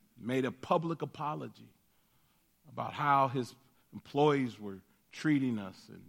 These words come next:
treating the people and saying they would do better with relationships in the community. It was there that I really understood that when faced with injustice,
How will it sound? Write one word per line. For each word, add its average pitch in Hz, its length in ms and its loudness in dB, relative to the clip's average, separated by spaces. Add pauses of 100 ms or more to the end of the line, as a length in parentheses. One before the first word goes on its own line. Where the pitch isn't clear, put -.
(100)
treating 131 400 0
the 107 80 -8 (200)
people 107 400 -4
and 98 100 -18 (500)
saying 135 320 0
they 127 100 2
would 113 180 -6
do 131 100 -2
better 123 400 0
with 104 240 -8
relationships 113 840 -6
in 110 120 -10
the 107 60 -12
community. 104 600 -2 (2500)
It 113 60 -8
was 113 120 -6
there 139 300 6
that 113 200 -4
I 110 180 -2 (160)
really 151 340 2
understood 131 600 -2 (1700)
that 107 100 -4
when 107 160 -2
faced 180 500 2
with 160 200 -2
injustice, 131 680 -2